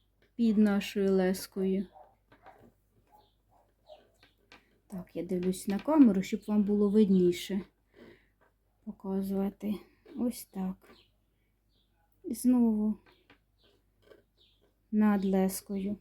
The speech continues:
Ну, і давайте так до кінця доберемо. Так, і дивіться. Набрала, ось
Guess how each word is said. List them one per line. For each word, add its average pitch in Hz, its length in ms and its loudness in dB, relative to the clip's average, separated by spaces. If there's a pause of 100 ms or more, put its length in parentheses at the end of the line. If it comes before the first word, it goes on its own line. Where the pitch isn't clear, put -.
(140)
Ну, 392 80 -2 (100)
і 214 80 0
давайте 226 460 6
так 233 400 -2 (420)
до 220 160 6
кінця 226 440 6
доберемо. 170 760 0 (2250)
Так, 190 340 -2
і 311 140 2
дивіться. 180 760 0 (560)
Набрала, 202 520 4
ось 190 300 0